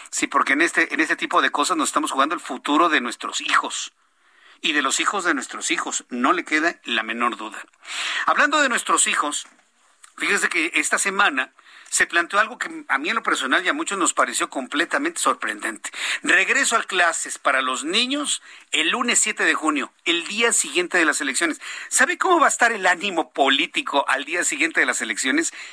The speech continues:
Crispadísimo, porque muchas de las elecciones se van a, se van a judicializar, no le quepa duda.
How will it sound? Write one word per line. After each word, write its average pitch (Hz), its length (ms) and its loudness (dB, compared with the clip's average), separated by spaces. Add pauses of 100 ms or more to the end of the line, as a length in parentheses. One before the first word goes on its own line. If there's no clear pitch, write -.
Crispadísimo, 262 1160 0 (400)
porque - 240 0
muchas 240 380 0
de 233 60 4
las 202 140 0
elecciones 190 340 -4
se 185 120 0
van 185 240 2
a, 170 160 4
se - 140 -6
van 185 100 0
a 208 60 2
judicializar, 170 800 2
no 170 140 0
le 214 120 -8
quepa 208 320 0
duda. 117 480 -10